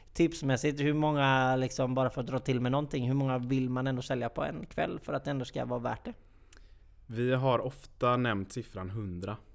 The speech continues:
Speaker 1: Ja,
Speaker 2: Och
Speaker 1: det är,
Speaker 2: då
Speaker 1: det är sälj-, sälja ut det hela den lilla vagnen, så att säga.
Speaker 2: Ja, exakt. Eh, och, och det är för att när du kommer upp till hundra, då är det,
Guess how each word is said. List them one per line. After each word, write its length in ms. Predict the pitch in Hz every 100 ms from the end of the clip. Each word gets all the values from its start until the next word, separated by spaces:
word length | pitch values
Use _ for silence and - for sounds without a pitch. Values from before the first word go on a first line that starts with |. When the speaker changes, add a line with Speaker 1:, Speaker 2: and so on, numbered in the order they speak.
| -
Speaker 1:
Ja, 80 | 139
Speaker 2:
Och 60 |
Speaker 1:
det 200 | 147 156
är, 20 | 170
Speaker 2:
då 60 |
Speaker 1:
det 100 | 151
är 40 | 160
sälj-, 380 | 170 151 151
sälja 260 | 139 151 151
ut 160 | 143 139
det 60 |
hela 240 | 131 135 123
den 140 | 127
lilla 200 | 127 123
vagnen, 300 | 117 110 120
så 100 | 131
att 80 | 147
säga. 160 | - - -
Speaker 2:
Ja, 160 | 135
exakt. 480 | 135 127 110 - - - -
Eh, 400 | 120 117 117 113
och, 260 | 113 113 107 117 98
och 80 | 120
det 220 | 117 131
är 160 | 135 120
för 200 | 104 113
att 200 | 101 -
när 160 | 110 110
du 80 |
kommer 300 | 107 - 117
upp 180 | 117 110
till 100 | -
hundra, 340 | 120 110 95 101
då 100 | 110
är 60 | 110
det, 280 | 104 101